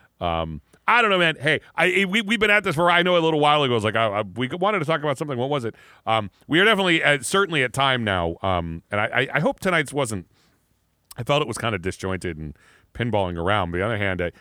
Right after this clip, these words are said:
I think it all, th-, uh, th-, these topics all kind of tie together in some weird kind of way. Um, kind of a, maybe a random, you know,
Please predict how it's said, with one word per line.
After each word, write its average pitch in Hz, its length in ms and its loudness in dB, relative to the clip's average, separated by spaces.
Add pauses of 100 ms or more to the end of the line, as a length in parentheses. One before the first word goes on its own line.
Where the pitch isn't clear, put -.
(120)
I 123 100 -2
think 269 100 0
it 233 80 4
all, 214 160 2
th-, 185 140 -4
uh, 185 80 -2
th-, 156 220 -8
these 160 180 -6
topics 196 320 -4
all 156 180 -2
kind 156 300 -4
of 98 100 -8
tie 113 260 -4
together 98 520 -2
in 80 80 -10
some 82 360 -10
weird 95 480 -10
kind 87 300 -14
of 69 120 -18
way. 71 400 -10 (580)
Um, 76 480 -12 (360)
kind 214 180 0
of 143 60 4
a, 117 160 2 (1500)
maybe 233 300 4
a 180 60 4
random, 151 720 0 (200)
you 101 120 0
know, 78 340 0